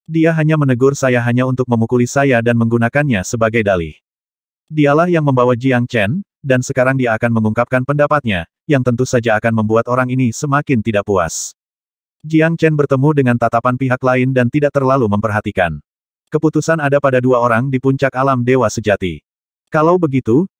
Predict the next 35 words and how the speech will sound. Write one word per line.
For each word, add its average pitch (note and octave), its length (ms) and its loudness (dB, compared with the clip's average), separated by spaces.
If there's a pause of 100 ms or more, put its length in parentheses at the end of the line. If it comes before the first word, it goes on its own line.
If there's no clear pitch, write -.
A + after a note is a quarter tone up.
(160)
jangan D3 320 2
menjadikan C#3+ 400 2
manusia B2 400 0
bersayap A#2 400 -2
sebagai A2 320 0
musuh C3 320 -2
untuk C3 240 -4
saat C#3+ 240 -2
ini, G2+ 320 -2 (240)
kecuali C#3 400 2
mereka A#2+ 260 0
menyerang A2 340 0
kita C#3+ 220 -2
terlebih B2+ 460 -2
dahulu." F#2 400 -2 (680)
Mereka D3+ 320 2
tetap D#3+ 300 0
mengadopsi C3 400 0
pendapat A#2+ 400 0
Jiang B2+ 320 0
Chen, A2 320 -2 (240)
dan C#3+ 160 2
kemudian A#2+ 340 0
dibagi A#2 380 0
menjadi C3 400 0
beberapa G2+ 400 0
tim. E2 320 -6 (560)
Jelas, C3+ 640 -2 (240)
kedua D#3+ 320 2
tim F3 160 2
didominasi C3+ 480 0
oleh A#2 240 2
dua C3 240 2
pemain B2 320 0
puncak. G2+ 400 -2